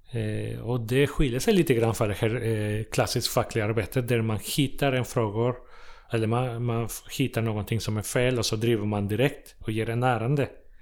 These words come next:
Eh, här fick vi dispens förr i tiden, alltså när jag jobbade på Transport, att, eh, ombuds-, jag hade en bra dialog med ombudsmannen och sa: "Du,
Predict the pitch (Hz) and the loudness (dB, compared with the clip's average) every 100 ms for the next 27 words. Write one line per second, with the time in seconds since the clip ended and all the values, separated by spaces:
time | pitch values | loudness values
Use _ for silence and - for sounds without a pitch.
0 | - - - - - - - - - - | -20 -20 -12 -10 -12 -20 -20 -20 -20 -14
1 | - 107 110 117 107 - 131 131 123 - | -6 -4 -2 -4 -6 0 2 2 -2 -2
2 | 113 117 117 110 - 151 156 - - - | 0 0 0 -2 0 2 2 0 -10 -20
3 | - - - - - - - 127 117 113 | -20 -20 -20 -20 -20 -18 0 2 4 2
4 | 117 113 107 104 117 113 104 117 113 117 | 0 -2 -2 -4 -2 -2 0 2 2 2
5 | 107 104 113 104 - 123 107 - 110 104 | 2 -2 -6 -6 -2 0 0 -2 -2 -2
6 | - - - - 117 113 117 123 120 120 | -10 -20 -12 -2 0 2 0 0 -2 0
7 | 113 113 113 113 120 131 131 120 117 113 | 0 2 0 0 2 4 2 2 0 -2
8 | 110 107 107 113 110 107 - 107 127 135 | -4 -2 0 0 0 -2 -4 -2 2 2
9 | 131 | 0